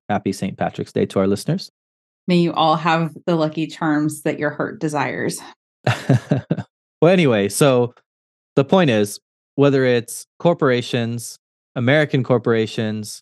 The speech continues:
Speaker 1: Chinese corporations, or Chinese corporations tied to the Chinese government, there is a lot of data and a lot of information that could be found out through, I don't know about TikTok, but certainly through our smartphones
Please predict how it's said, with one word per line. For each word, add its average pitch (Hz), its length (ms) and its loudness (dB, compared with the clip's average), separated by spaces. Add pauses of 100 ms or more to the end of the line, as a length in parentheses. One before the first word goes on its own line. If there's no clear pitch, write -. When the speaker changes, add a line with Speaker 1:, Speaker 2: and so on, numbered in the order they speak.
(140)
Speaker 1:
Chinese 156 400 2
corporations, 110 800 -2
or 139 240 2
Chinese 127 400 -2
corporations 113 600 -6
tied 110 640 0
to 120 100 -4
the 107 80 -2
Chinese 110 340 -4
government, 117 600 0 (540)
there 123 160 2
is 120 100 0
a 117 120 2
lot 117 420 0
of 143 280 -6
data 117 540 0
and 117 100 -10
a 113 60 -8
lot 120 180 -4
of 110 100 -8
information 123 760 -2
that 110 120 -4
could - 140 -8
be 110 100 -4
found 104 400 0 (100)
out 120 500 0 (340)
through, 165 500 2 (480)
I 139 60 -2
don't 156 80 4
know 156 60 4
about 160 200 2
TikTok, 131 600 0 (100)
but 120 140 -2
certainly 139 560 -2
through 127 400 0
our 113 200 -2
smartphones 123 1000 -6